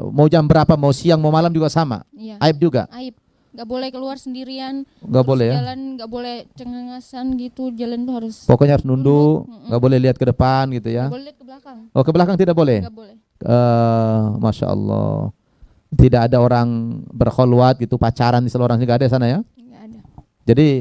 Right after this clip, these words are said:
Speaker 1: eh, budayanya sangat luar biasa, Islami ya?
Speaker 2: Iya.
Speaker 1: Terus, eh, apa yang kalian dapatkan pengalaman mempelajari kebudayaan orang di sana yang kalian ingin terapkan di Indonesia itu apa sebenarnya? Apa yang kalian ingin dapat? Sih, Pak, boleh.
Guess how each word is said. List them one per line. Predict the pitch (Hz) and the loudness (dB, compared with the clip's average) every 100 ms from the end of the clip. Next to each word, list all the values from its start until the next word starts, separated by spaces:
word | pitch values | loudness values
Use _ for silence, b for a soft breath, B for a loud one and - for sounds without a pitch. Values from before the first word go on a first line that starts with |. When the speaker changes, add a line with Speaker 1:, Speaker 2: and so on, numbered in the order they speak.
| - - _ _ - | -4 -16 _ _ -14
Speaker 1:
eh, | - 123 | -6 2
budayanya | 135 147 143 143 165 | 4 6 4 4 2
sangat | 151 143 | 2 0
luar | 135 135 | 2 2
biasa, | 135 131 123 120 | 2 2 2 -2
Islami | 113 120 131 123 117 110 | -2 -2 0 2 2 2
ya? | 156 | 0
Speaker 2:
Iya. | - - 233 214 _ _ _ _ _ _ | -4 -14 -20 -20 _ _ _ _ _ _
Speaker 1:
Terus, | 143 180 - - _ _ _ _ _ _ - | 2 2 0 -10 _ _ _ _ _ _ -6
eh, | - 135 170 | 0 0 2
apa | 185 202 | 2 4
yang | 196 175 165 | 4 2 2
kalian | 160 156 147 | 2 2 0
dapatkan | 139 139 - 156 156 | 0 -2 0 -2 0
pengalaman | 143 139 135 135 135 131 131 127 123 - - _ _ _ | -2 0 0 2 2 0 0 -2 -6 -10 -16 _ _ _
mempelajari | - 127 135 127 123 123 135 127 | -4 0 2 2 2 2 2 0
kebudayaan | 135 127 131 131 127 123 | -2 0 2 2 2 2
orang | 127 | 2
di | 127 | 2
sana | 117 127 135 147 143 | 2 0 0 -2 0
yang | 135 | -2
kalian | 123 131 131 127 | -2 -2 0 0
ingin | 131 | 0
terapkan | 123 123 - 123 | 0 -2 0 -2
di | 123 | 0
Indonesia | 117 123 113 | 0 0 0
itu | 143 | 0
apa | 156 101 | 0 -2
sebenarnya? | 95 117 104 98 101 _ - - _ _ _ _ _ | -4 -10 -8 -8 -12 _ -20 -20 _ _ _ _ _
Apa | 131 170 | 2 2
yang | 147 | 2
kalian | 143 135 | 0 0
ingin | 135 120 | 0 0
dapat? | 135 117 | -2 -2
Sih, | 104 - | -2 -2
Pak, | 120 110 | 0 0
boleh. | 110 95 | -2 -6